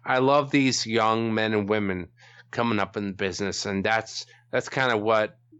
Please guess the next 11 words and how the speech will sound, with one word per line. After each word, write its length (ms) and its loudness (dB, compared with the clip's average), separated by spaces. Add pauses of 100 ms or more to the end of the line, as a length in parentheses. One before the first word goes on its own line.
(140)
what 200 -4
the 80 -6
podcast 680 -4
is 80 -10
all 380 2
about. 500 -2 (200)
Just 300 -8
trying 360 -2
to 260 -2 (380)
show 500 2
people, 760 0